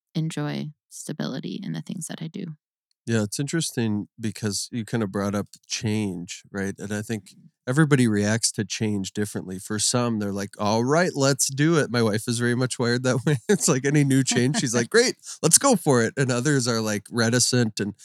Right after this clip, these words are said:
Speaker 2: and hesitant to change it. And, uh, it's interesting because, uh, I think what comes in with stability, you guys have touched on, is, like, communication.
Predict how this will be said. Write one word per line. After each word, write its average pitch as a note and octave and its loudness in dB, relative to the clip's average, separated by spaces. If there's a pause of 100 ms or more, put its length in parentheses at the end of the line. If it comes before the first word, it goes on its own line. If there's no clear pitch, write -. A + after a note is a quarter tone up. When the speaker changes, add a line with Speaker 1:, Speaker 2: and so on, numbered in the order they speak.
(260)
Speaker 2:
and A2 -2
hesitant B2+ 4
to A2 0
change D#3 6
it. A#2+ 4
And, C3 4
uh, A2+ 4
it's B2+ 0
interesting E3+ 0
because, A#2 0 (560)
uh, A2+ 4
I A2+ 2
think B2+ 2
what A#2+ 2
comes C#3 2
in C3 4
with A2+ 0
stability, A2 0
you G2+ 0
guys G#2 -2
have G2 -4
touched - -6
on, G2 -4
is, G#2 2
like, G2 0
communication. G#2+ -2